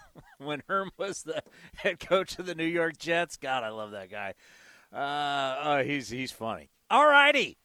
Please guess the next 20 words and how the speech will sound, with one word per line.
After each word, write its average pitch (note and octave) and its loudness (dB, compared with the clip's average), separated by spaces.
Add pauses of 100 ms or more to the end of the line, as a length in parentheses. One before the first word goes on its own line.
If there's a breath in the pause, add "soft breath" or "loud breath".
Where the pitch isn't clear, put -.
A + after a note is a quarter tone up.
(300)
Game C4 6
Two C#4+ 2
of C#4 -6
the C4+ 2
three-game C4+ 0
set, C4 4
north A#3+ 4
of B3+ -6
the B3 6
border, B3 8
Ryu B3+ 4
against A#3+ 4
Blackburn A#3 4
next. B3+ 4 (280)
Cannot C4 2
wait. A#3+ 6
A's C#4 4 (160)
and C4 2
the C#4 2
Jays. G#3+ 6